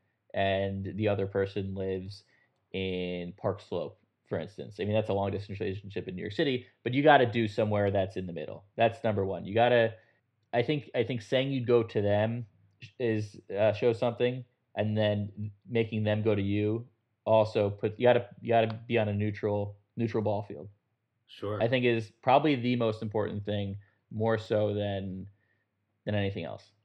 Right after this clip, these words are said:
Speaker 2: Absolutely. I actually used to date a girl who lived in Park Slope. I would go, my first date was in Park Slope. I went there from Astoria.
Speaker 1: Yeah, and that's, that's putting a lot on you.
Speaker 2: Yeah,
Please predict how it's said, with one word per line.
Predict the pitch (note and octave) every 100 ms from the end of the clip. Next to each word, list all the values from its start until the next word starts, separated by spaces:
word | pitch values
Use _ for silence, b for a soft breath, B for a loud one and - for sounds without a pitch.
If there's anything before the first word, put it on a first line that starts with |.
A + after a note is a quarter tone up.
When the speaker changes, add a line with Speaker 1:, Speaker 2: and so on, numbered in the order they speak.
| _ _ _ _ _ _ -
Speaker 2:
Absolutely. | G2 - G#2+ F2+
I | A#2
actually | A#2+ A#2+ G#2 G#2 - G2+
used | A#2+ A2
to |
date | G2+ A#2
a | C#3+
girl | G2 F2 F2
who |
lived | F#2+
in | -
Park | - F2+ F2
Slope. | G2+ F#2 F2+
I | F#2+
would | G2+
go, | G2 G2 G2+
my | G2+ -
first | A#2+ G#2
date | - A2
was | G2 F2 -
in | G2+ F#2+
Park | G2+ G2
Slope. | A2+ A#2
I | D#2+
went | F#2
there | F#2+ G2
from | G2+
Astoria. | F#2+ - G2+ F#2 - _ _ _ _ _ _ _
Speaker 1:
Yeah, | A2+ C#3 A2+ F#2+ - _
and | G#2+ G#2 G#2 G#2
that's, | G#2+ - _
that's | G#2+ G#2+
putting | - D3+
a | D3+
lot | C#3 C#3+
on | C#3 G#2+
you. | E2 - _ _ _ _ _ _ _ _ -
Speaker 2:
Yeah, | B2